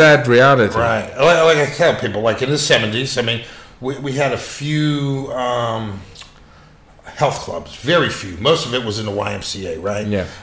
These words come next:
Speaker 2: Uh, tennis, that was only in certain areas, mostly wealthy areas. You couldn't just go to a tennis club or this or that, right?
Speaker 1: Yeah.
Speaker 2: And, uh, it's just more competition now of people's leisure time. They can do so much more
Speaker 1: Yeah.
Speaker 2: back then, and it's sorta, uh,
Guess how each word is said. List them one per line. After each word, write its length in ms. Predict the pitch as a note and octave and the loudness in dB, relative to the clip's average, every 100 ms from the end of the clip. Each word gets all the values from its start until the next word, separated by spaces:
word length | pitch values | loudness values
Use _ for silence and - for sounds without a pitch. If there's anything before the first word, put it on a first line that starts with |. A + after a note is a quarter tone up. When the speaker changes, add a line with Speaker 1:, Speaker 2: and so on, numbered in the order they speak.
| - | -10
Speaker 2:
Uh, 220 | A#2 A2+ G#2 | -4 -2 -4
tennis, 600 | - D3+ D#3+ F3 - - | -2 0 0 0 -4 -2
that 140 | D3 | -2
was 140 | D#3 C#3+ | 0 0
only 180 | D3+ C3 | -2 -2
in 80 | |
certain 300 | A#2+ D3+ C#3 | -4 -4 -2
areas, 400 | B2 C3+ C#3+ C3 | -2 0 0 -2
mostly 460 | G2+ A#2 C3 C#3 A2+ | -2 0 0 0 0
wealthy 460 | A2+ B2+ - A2 A2+ | 2 2 0 -4 -2
areas. 320 | A#2 C#3 C#3 - - | 0 -2 -4 -10 -6
You 100 | C#3+ | -4
couldn't 240 | C#3+ D3 | -2 -4
just 160 | A#2+ A2 | -4 -2
go 140 | A#2+ | -2
to 120 | A2+ G2+ | -2 -6
a 40 | |
tennis 340 | - A#2 G#2+ | -4 -6 -6
club 380 | - A2 A#2 A#2 | -6 -2 -2 -2
or 40 | G2+ | -6
this 240 | G#2+ - | -6 -8
or 60 | F#2+ | -8
that, 420 | G2 A#2+ C3+ - | -6 -4 -6 -4
right? 100 | A2+ | -2
Speaker 1:
Yeah. 140 | G2 F2 - - - - | -2 -4 -10 -18 -20 -10
Speaker 2:
And, 340 | A#2 A#2 A2+ A#2+ | -6 -4 -2 0
uh, 320 | A2+ A2 A#2+ | 0 0 -2
it's 160 | B2+ C#3+ | -4 -4
just 180 | D3 | -2
more 220 | D#3+ D3 C#3 | 0 2 2
competition 800 | - C3 A#2 - D3+ - B2+ A#2 | 0 -2 -4 -4 -2 -2 -2 -2
now 280 | A2+ A2 | 0 0
of 140 | G#2 - | -2 -4
people's 460 | A#2 A2+ G#2+ F#2 - - G2+ | -12 -8 -8 -8 -12 -14 -6
leisure 340 | A#2 B2+ G#2+ | -4 -2 -4
time. 380 | G#2 G2+ F#2 E2+ | -6 -8 -8 -4
They 140 | A2+ A#2+ | -2 -2
can 180 | A2+ | -4
do 160 | G#2 A2+ | -6 -6
so 320 | - - A#2+ | -6 -4 -2
much 320 | A#2 A2+ - | -2 -4 -4
more 420 | A#2 C#3 D3 A2 G#2 | -4 0 0 0 0
Speaker 1:
Yeah. 320 | G#2 G2 F#2 | 0 0 -2
Speaker 2:
back 300 | G2+ G#2 - | -2 -6 -4
then, 200 | A#2 G#2+ | -4 -4
and 140 | G#2+ G2+ | -6 -8
it's 100 | G2 | -8
sorta, 340 | - A2 G#2+ | -6 -4 -4
uh, 460 | G#2+ G#2 G#2 G2+ | -6 -8 -8 -8